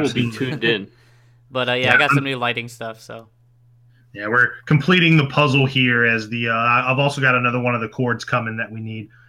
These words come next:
Speaker 2: But, um, so we're, you know, I, I'm still on the fence. I, I really wanna play, but also, you know, I love doing the commentary as well. It depends on whether Adam comes up, as,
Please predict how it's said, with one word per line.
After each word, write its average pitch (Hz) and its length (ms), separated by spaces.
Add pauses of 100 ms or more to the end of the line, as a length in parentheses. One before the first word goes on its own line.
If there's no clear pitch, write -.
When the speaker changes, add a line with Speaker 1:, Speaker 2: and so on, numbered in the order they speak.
(240)
Speaker 2:
But, 131 180
um, 117 360 (540)
so 135 200
we're, 131 140
you 135 80
know, 120 120 (140)
I, 147 140
I'm 143 200
still 196 200
on 185 80
the 151 80
fence. 156 260
I, 131 140
I 127 120
really 139 300
wanna 143 260
play, 135 520
but 120 80
also, 123 420
you 123 140
know, 120 100
I 117 80
love 120 260
doing 120 220
the 117 80
commentary 117 560
as 110 60
well. 139 100
It 147 40
depends 151 260
on 139 60
whether 131 180
Adam 117 320
comes 110 280
up, 110 200
as, 107 80